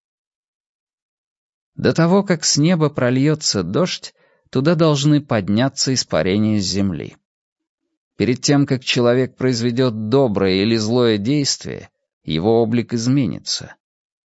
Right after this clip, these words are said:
Всегда есть предвестники событий, и в природе насекомые предчувствуют дождь, животные предчувствуют землетрясение,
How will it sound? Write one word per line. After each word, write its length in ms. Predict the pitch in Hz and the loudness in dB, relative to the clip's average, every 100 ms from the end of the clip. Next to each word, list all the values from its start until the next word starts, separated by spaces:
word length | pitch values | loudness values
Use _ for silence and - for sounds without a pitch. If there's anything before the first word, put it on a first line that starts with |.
| _ _ | _ _
Всегда 520 | _ - 147 156 160 | _ -2 -2 0 0
есть 440 | 175 104 87 - - | 2 0 0 -2 -4
предвестники 720 | 110 113 110 127 117 107 104 | -4 -2 0 0 0 -2 -2
событий, 800 | 101 - 101 101 131 - - - _ _ _ | -2 0 -2 -2 -4 -6 -14 -18 _ _ _
и 80 | - | -8
в 100 | - | -4
природе 420 | - 151 160 165 104 | 0 0 2 0 2
насекомые 720 | 101 - 98 120 123 127 117 | 0 0 -2 0 2 0 0
предчувствуют 880 | 110 104 - 120 - 101 98 82 | -4 -4 -4 -4 -4 -2 -2 -2
дождь, 400 | 104 127 151 - _ _ _ _ | 0 -2 -4 -14 _ _ _ _
животные 640 | 113 117 147 165 156 110 | -2 0 2 0 0 -2
предчувствуют 720 | 92 78 80 - 92 - 82 73 | 0 -6 -8 -8 -8 -6 -6 -4
землетрясение, 1080 | 98 95 92 85 78 - 123 135 123 107 | -2 -2 -2 -6 -4 -2 0 2 0 -4